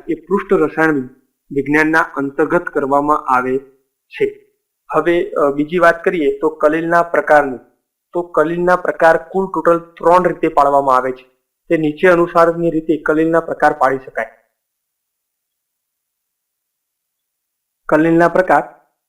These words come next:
ત્રણ રીતે, સૌથી પ્રકાર ત્રણ અલગ અલગ રીતે કરવામાં આવે છે.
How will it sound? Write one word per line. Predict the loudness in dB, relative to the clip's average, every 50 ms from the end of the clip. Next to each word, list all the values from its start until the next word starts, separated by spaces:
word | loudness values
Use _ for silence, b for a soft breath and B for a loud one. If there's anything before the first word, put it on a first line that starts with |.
| _ _ _ _ 0
ત્રણ | 2 4 4 4 2 0
રીતે, | -2 -4 -6 -8 -12 -14 -16 _ _ _ _ _ _ _ _ _ _ _ _ _ _ _ _ _ _ _
સૌથી | -2 -2 -2 -2 -2 -2 -2 -2 -4 -6 -14 _ _ _ _ _ _ _ _ _ _ _ _ _ _ _ _ _ _ _ _ _
પ્રકાર | -8 -4 0 2 2 2 2
ત્રણ | 0 -6 -6 -2 0 2 2
અલગ | 2 2 0 0 0
અલગ | 0 -2 -2 -2
રીતે | -4 -2 -2 -2
કરવામાં | -2 0 0 2 2 2 2 2 2 0
આવે | 0 -2 -4
છે. | -8 -12 -16